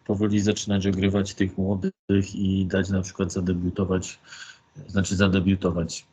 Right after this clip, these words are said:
po raz kolejny wypuścić w pierwszym składzie właśnie Franka Polowca,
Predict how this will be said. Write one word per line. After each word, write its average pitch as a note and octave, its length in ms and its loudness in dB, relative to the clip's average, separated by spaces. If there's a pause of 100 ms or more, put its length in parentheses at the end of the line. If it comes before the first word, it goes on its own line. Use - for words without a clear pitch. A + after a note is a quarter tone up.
(220)
po G2+ 60 0
raz G2 180 2
kolejny G#2 520 2
wypuścić G2 520 -2
w - 20 -16
pierwszym G2 600 -2
składzie F#2 500 2
właśnie F2+ 340 -2
Franka A2 340 2
Polowca, G#2 800 2